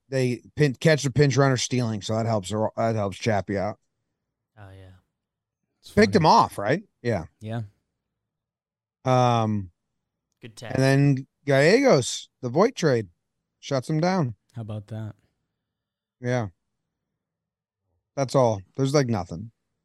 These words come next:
Speaker 3: Yeah, I guess, uh, the only
Speaker 2: Two
Speaker 3: thing
Speaker 2: hits,
Speaker 3: you,
Speaker 2: one of 'em was Higgy.
Speaker 3: you added briefly. Um, something that I think Kay slipped into the broadcast that I think the Yankees, we, we talked about what do, what do their analytics guys believe in or know, and we've talked about the difference between them and Houston. Houston has given up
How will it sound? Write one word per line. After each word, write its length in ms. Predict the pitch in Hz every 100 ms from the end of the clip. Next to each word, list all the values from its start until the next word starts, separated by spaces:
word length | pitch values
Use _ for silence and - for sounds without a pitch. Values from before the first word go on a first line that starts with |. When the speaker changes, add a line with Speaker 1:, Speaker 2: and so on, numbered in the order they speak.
| -
Speaker 3:
Yeah, 200 | 147 156
I 80 | 147
guess, 180 | 156 113
uh, 160 | -
the 200 | 107 123
only 140 | 139 135
Speaker 2:
Two 60 |
Speaker 3:
thing 120 | 131 135
Speaker 2:
hits, 240 | 104 104
Speaker 3:
you, 80 | 131
Speaker 2:
one 100 | 101
of 60 |
'em 100 | 95
was 180 | 92 87
Higgy. 300 | 101 95 - _
Speaker 3:
you 160 | 117 135
added 240 | 131 123
briefly. 640 | 120 127 117 120 117 110 -
Um, 460 | 117 117 117 113 104 _ _ _ _ _ _ _ _ _
something 480 | - 160 156 151 160
that 140 | 151
I 80 | 143
think 380 | - 147 131 -
Kay 260 | 139 143
slipped 300 | 143 - 131
into 160 | 139 135
the 40 |
broadcast 680 | 117 131 135 127 135 127 -
that 100 | 120
I 80 | 117
think 300 | 127 120 -
the 80 | 120
Yankees, 720 | 117 123 123 127 123 113 -
we, 180 | 123 -
we 140 | 131
talked 240 | 131 139 139
about 220 | 143 127
what 180 | 131 117
do, 200 | 131 123
what 180 | 127 127
do 100 | 135
their 200 | 139 127
analytics 560 | 123 131 127 127 113
guys 260 | - 127 123
believe 540 | 107 120 117 123 127
in 400 | 127 131 135 139 117
or 100 | 120
know, 300 | 120 123 127
and 100 | 117
we've 140 | 110
talked 240 | - 120
about 160 | 120 117
the 60 | 110
difference 420 | 117 117 120 107
between 320 | 110 120 117
them 140 | 113
and 100 | 113
Houston. 560 | 107 120 120 - 127 127
Houston 460 | 117 123 120 120 117
has 120 | 107
given 240 | 117 113
up 200 | 113 107